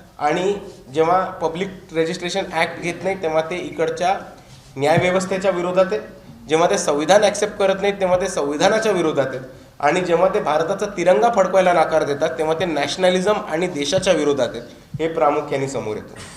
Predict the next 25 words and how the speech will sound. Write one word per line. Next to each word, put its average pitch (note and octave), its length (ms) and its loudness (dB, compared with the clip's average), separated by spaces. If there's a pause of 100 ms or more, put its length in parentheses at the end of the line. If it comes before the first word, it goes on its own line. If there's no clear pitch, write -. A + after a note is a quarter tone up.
(180)
दुसऱ्या A3 300 2
बाजूला G#3 360 6
मला F#3+ 240 2
एक F#3+ 240 0
गोष्ट F3 240 -4
आपल्याला D#3+ 360 2
सर्वांना C#3+ 380 0
सांगायची B2 420 -4
आहे C#3+ 80 -6
की F3 80 -4
नुकतेच E3 500 -4
मोहन F3 280 0
भागवत E3 340 2
म्हणाले D3 340 -2
होते C#3+ 240 -4 (580)
की G#3 100 -4
भारताची G3+ 800 4
ओळख F3+ 540 4
आणि F#3 140 0
भारताची F3+ 500 2
पहचान E3 500 4 (580)
ही G#3+ 120 2
हिंदू F#3+ 420 2
धर्म E3+ 280 6
आहे D3 220 6